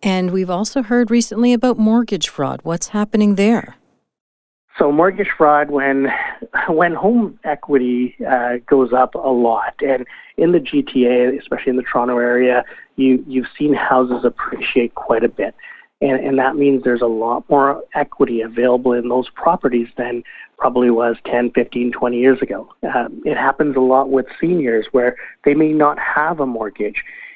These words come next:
Speaker 2: And these fraudsters know that they can go and apply for a line of credit or a second mortgage on that property because there's equity available.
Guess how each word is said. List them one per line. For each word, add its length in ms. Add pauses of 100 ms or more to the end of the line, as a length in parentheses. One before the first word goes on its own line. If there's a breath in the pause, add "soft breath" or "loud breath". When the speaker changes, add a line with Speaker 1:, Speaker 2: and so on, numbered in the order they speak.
Speaker 2:
And 500
these 160 (100)
fraudsters 560
know 340
that 240
they 300 (400 soft breath)
can 360
go 320
and 100
apply 640 (100)
for 480 (360)
a 40
line 300
of 140
credit 360
or 280
a 240 (200)
second 340
mortgage 480
on 260
that 240
property 400
because 380
there's 240
equity 400
available. 460